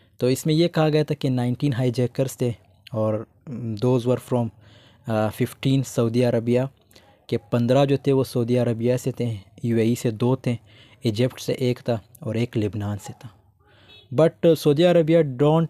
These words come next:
involve it, but it is stated that Saudi was primary source of Al-Qaeda funding। तो सऊदी को जो है, सऊदी को इल्ज़ाम, मीन्स, अ, कसूरवार ठहराया गया। No evi-, evidence of Saddam Hussein, सद्दाम हुसैन का कोई एविडेंस नहीं मिला इन्हें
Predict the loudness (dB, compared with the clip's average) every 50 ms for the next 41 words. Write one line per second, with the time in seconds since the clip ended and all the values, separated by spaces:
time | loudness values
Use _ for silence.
0 | -4 -4 -2 -2 0 2 2 4 2 2 0 -4 -6 -6 -4 -4 -4 -4 -4 -6
1 | -10 -2 -2 -4 -4 -4 -10 -12 -14 -12 0 2 4 4 4 2 2 0 0 -2
2 | -2 -8 -6 -2 -2 0 0 2 0 0 2 2 0 0 -2 -4 -10 _ _ _
3 | _ _ _ _ _ -2 0 2 2 2 2 4 2 2 0 -2 -4 -4 -4 -2
4 | -4 -6 -6 -4 -8 -8 -6 -6 -4 -4 -4 -4 -8 -10 -12 _ _ _ _ _
5 | _ _ _ _ _ -6 -4 -4 -2 -2 -4 -6 -6 -8 -12 -20 _ _ _ _
6 | _ _ _ _ _ _ _ _ _ _ _ -8 -6 -4 -4 -4 -2 -2 -2 0
7 | 2 0 0 2 0 0 0 0 -2 0 -2 -4 -6 -6 -6 -6 -4 -4 -4 -2
8 | -2 -2 -2 -2 -2 -2 -2 -2 -2 -4 -8 _ _ _ -8 -4 -4 -4 -4 -2
9 | -2 -2 -2 -2 -2 -4 _ _ _ -20 -20 _ -12 -8 -4 -2 0 2 2 0
10 | 0 0 -2 -2 0 -2 -2 -2 -2 -4 -6 -8 _ _ _ _ _ _ _ _
11 | _ _ _ _ _ _ _ _ _ -2 0 4 6 6 6 6 6 6 6 4
12 | 4 2 2 2 4 4 4 4 4 2 2 -2 -4 0 0 -2 0 2 0 2
13 | 0 -2 -2 -2 -2 0 0 -2 -4 -8 _ -10 -8 -4 -2 -2 -2 -4 -4 -6
14 | -6 -8 -6 -6 -8 -4 -2 -2 0 2 2 0 0 0 -4 -4 -4 -4 -2 -2
15 | -2 -2 -2 -2 -2 -4 -8